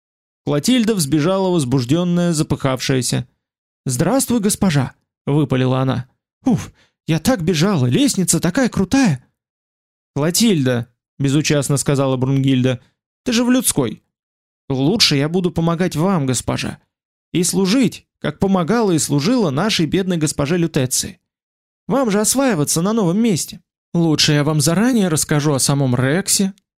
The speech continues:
познакомлю с привычками и обычаями франков". Брунгильда сказала с чувством. "Добрый дядя Тревор. После Лютеции у него только я осталась из всей родни. Клотильда, иди сюда к окну.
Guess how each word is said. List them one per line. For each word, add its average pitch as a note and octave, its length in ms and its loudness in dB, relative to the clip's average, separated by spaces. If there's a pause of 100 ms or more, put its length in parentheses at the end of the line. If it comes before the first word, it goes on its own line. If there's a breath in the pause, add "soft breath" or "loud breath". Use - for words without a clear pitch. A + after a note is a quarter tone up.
(160)
познакомлю E3+ 540 0
с - 60 -4
привычками E3 600 0
и C#3+ 60 2
обычаями C3 500 0
франков". B3+ 520 -2 (880)
Брунгильда C#3+ 600 0
сказала B2+ 480 -2
с - 80 -6
чувством. - 520 -8 (600)
"Добрый F#3+ 480 0
дядя C#3+ 300 0
Тревор. C3 480 -2 (500)
После F3+ 340 0
Лютеции F3+ 580 0
у C3+ 120 0
него F#3 220 0
только G#3 280 -2
я G#3 240 2
осталась C#3 500 0
из C3+ 100 -2
всей D3+ 200 2
родни. D3 440 -2 (560)
Клотильда, F3+ 640 0 (160)
иди G#3 260 2
сюда D3 260 0
к - 60 -8
окну. C#3 400 -2